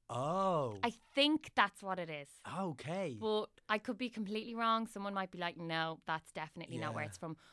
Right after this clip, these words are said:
Speaker 2: But I think that's the idea. It's like, "I'm the flame, you're me ma."
Speaker 1: Okay. Right. Jeez, there must be something wrong with my flame.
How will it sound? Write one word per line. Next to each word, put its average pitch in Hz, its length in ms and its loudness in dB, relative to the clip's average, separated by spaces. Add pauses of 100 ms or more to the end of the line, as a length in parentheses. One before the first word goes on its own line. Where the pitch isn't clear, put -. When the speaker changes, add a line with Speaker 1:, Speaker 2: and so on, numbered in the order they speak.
Speaker 2:
But 190 100 0
I 190 60 2
think 220 280 -4
that's 180 260 -2
the 175 120 -4
idea. 160 400 -6 (440)
It's 170 200 -12
like, 180 240 2 (100)
"I'm 180 200 -4
the 170 60 -10
flame, 170 360 -8
you're 160 140 -4
me 156 120 -4
ma." 151 180 -4 (360)
Speaker 1:
Okay. 117 340 -6 (380)
Right. 113 240 -8 (140)
Jeez, 113 300 -12
there 110 100 -12 (140)
must 120 180 -12
be 117 60 -10
something 110 260 -10
wrong 110 180 -4
with 110 120 -8
my 110 120 -8
flame. 110 500 -8